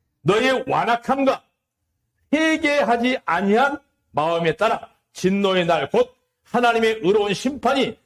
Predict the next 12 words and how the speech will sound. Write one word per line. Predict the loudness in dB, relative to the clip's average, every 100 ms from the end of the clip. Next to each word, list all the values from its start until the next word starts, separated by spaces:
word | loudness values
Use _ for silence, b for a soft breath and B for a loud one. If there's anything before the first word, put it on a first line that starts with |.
| _ -4
밝히 | -2 -2 -2 -4 -2
드러나는 | -2 0 0 0 -2
그날에 | 2 2 4 2 -2 _ _ _
임할 | -2 0 0
진노를 | -2 -2 0 2 0 -2 -10 _ _
내게 | 0 0 2 0
쌓는도다. | 0 0 2 2 2 0 -2 -4 _ _
아멘. | -4 -2 -4
계속해서 | -2 0 0 2 0 -2 -12 _ -20 -20 -20 -18 -2
몇 | -2
주 | 0 -2
동안 | 0 0